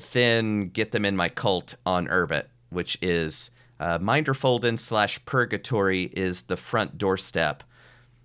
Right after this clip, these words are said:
So that's my public group where people can request invite.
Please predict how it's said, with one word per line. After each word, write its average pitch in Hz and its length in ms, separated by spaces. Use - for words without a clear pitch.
So 87 540
that's 107 340
my 104 160
public 120 680
group 101 360
where 90 140
people 104 340
can 95 260
request 92 500
invite. 95 640